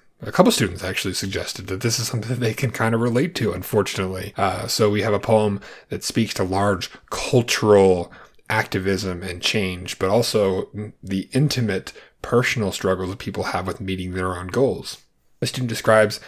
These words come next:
the visual, tactile, and olfactory imagery that's being used to, to give a feeling of, like, being held back.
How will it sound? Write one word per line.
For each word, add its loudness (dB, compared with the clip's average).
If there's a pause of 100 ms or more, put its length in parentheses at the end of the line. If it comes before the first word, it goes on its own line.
(100)
the -4
visual, 2
tactile, 0
and -2
olfactory -2
imagery -2
that's -2
being -4
used -4
to, -6
to -4
give 2
a -4
feeling 0
of, -4
like, -2
being 0
held 2
back. 0